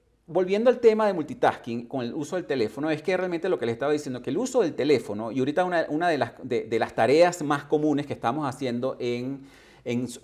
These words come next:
en suma a todo lo demás, es el uso de las tecnologías, el uso del teléfono.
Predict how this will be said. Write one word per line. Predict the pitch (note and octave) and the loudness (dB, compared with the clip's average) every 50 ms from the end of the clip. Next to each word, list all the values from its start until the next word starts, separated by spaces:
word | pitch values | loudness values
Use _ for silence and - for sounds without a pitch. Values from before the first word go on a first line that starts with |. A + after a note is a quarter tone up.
| B2+ A#2 A#2 | -10 -10 -6
en | - B2+ B2+ | -6 -6 -6
suma | - - G#3+ A#3 E3 A#2 A2 - - | -2 2 2 2 2 2 0 2 0
a | C3 - | 0 2
todo | - C#3+ D#3+ | 4 4 4
lo | E3 D#3 | 6 6
demás, | C#3+ B2 A2+ G#2+ A2+ C3+ - - - _ _ _ _ _ | 4 4 2 0 -4 -4 -8 -16 -20 _ _ _ _ _
es | G#2+ G#2 A2 A2 - - - _ | -6 -6 -6 -6 -10 -16 -12 _
el | B2+ B2 B2+ | -8 -6 -6
uso | B2 B2 - D3+ C#3+ | -8 -8 -6 -4 -2
de | B2+ | -2
las | A2+ - | -2 -2
tecnologías, | - G#2 G#2 G2 F#2+ G2 G2+ A2+ B2+ C3 | -6 -8 -6 -6 -8 -8 -6 -6 -4 -4
el | A#2 G2 | -4 -6
uso | B2+ - - B2 | -8 -6 -4 -6
del | A2+ G#2 | -6 -4
teléfono. | - A2+ D#3 A3+ A3+ A3+ - - - | -2 -2 0 0 -2 -2 -6 -10 -12